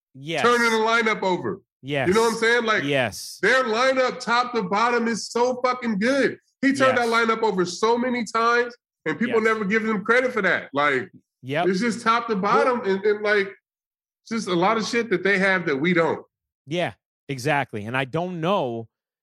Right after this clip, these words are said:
Speaker 1: how it gets better. And it's funny 'cause there are, like, I think within the series, it's fair to have some criticisms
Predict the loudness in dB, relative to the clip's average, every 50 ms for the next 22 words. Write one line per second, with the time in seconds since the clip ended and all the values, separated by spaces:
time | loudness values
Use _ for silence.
0 | _ _ _ _ _ _ -6 -4 -4 -2 -4 -4 -4 -6 -6 -8 -12 _ _ _
1 | _ _ _ _ _ _ _ _ -6 -4 -4 -4 -4 -6 -10 -16 -16 -18 _ _
2 | -4 -2 -2 -2 -2 -4 -6 -6 -10 -10 -8 -6 -6 -6 -6 -6 -6 -4 -4 -2
3 | -2 -2 -2 -2 -2 -4 -6 -8 -10 _ _ _ _ _ _ -10 -10 -8 -6 -8
4 | -8 -8 _ -12 -12 -12 -8 -6 -6 -8 -6 -8 -10 -8 -6 -6 -6 -6 -6 -8
5 | -6 -4 -4 -2 -2 -2 -2 -2 -4 -4 -6 -8 -8 -12 -14 -18 _ _ _ _
6 | _ _ -8 -8 -6 -6 -8 -4 -2 0 0 2 0 0 -2 -2 -4 -6 -10 -14
7 | _ _ _ _ _ _ _ -8 -6 -4 -2 -2 0 0 -2 -2 -4 -8 -10 -8
8 | -6 -4 -2 -2 -4 -4 -6 -8 -10 -12 -14 _ _ _ _ _ _ _ _ _
9 | _ _ _ _ -12 -8 -6 -4 -4 -4 -4 -4 -4 -4 -4 -4 -4 -6 -6 -6
10 | -6 -8 -10 -12 -14